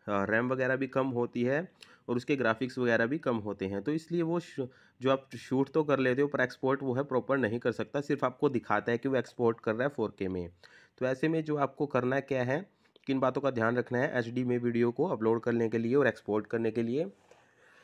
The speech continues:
सबसे पहले तो आपको जो है वन एटी, सिर्फ वन एटी में ही अपनी वीडियो को एक्सपोर्ट कर लेना है। जैसे आप वन एटी में वीडियो को एक्सपोर्ट कर लें किसी भी एप्लीकेशन से,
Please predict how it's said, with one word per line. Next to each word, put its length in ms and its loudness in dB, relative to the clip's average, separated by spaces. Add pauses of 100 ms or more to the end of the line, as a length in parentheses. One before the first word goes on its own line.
(120)
सबसे 300 2
पहले 280 4
तो 180 2
आपको 340 4
जो 100 0
है 80 0
वन 240 4
एटी, 340 0 (480)
सिर्फ 200 -4
वन 160 6
एटी 200 4
में 120 2
ही 100 4
अपनी 200 2
वीडियो 220 0
को 100 2
एक्सपोर्ट 400 4
कर 120 4
लेना 260 2
है। 160 -2
जैसे 300 0
आप 120 -4
वन 140 0
एटी 200 -2
में 240 0 (100)
वीडियो 320 0
को 80 -8
एक्सपोर्ट 420 0
कर 120 2
लें 300 2 (360)
किसी 220 0
भी 100 0
एप्लीकेशन 520 0
से, 260 -2